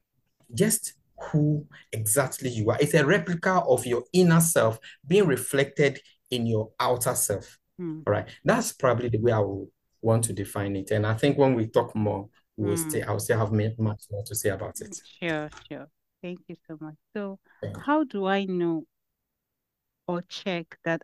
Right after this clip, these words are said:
Speaker 2: I or someone around me has a positive mindset? Since we are trying to attract good things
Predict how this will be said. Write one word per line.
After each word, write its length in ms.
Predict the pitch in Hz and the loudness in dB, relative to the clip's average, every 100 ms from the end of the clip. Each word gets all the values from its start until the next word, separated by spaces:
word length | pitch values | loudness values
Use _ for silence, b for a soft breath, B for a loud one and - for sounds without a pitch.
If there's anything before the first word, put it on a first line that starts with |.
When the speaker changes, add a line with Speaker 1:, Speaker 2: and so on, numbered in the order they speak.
| _ | _
Speaker 2:
I 340 | 190 185 175 - | 0 2 0 -6
or 100 | 175 _ | -14 _
someone 320 | - 190 190 180 | -8 -6 -4 -4
around 420 | 165 165 170 165 | -2 -2 -2 -4
me 140 | 165 170 | -6 -6
has 180 | 170 165 | -8 -10
a 80 | - | -12
positive 400 | 170 - _ 175 165 | -14 -14 _ -8 -4
mindset? 380 | 160 - 165 - | -4 -4 -8 -6
Since 180 | 269 - | -8 -6
we 80 | 175 | -10
are 60 | |
trying 300 | 160 185 170 | -6 -6 -6
to 80 | - - | -6 -10
attract 360 | 165 _ 175 - _ _ _ 156 | -10 _ -14 -14 _ _ _ -10
good 140 | 165 170 | -10 -8
things 220 | 175 165 | -6 -6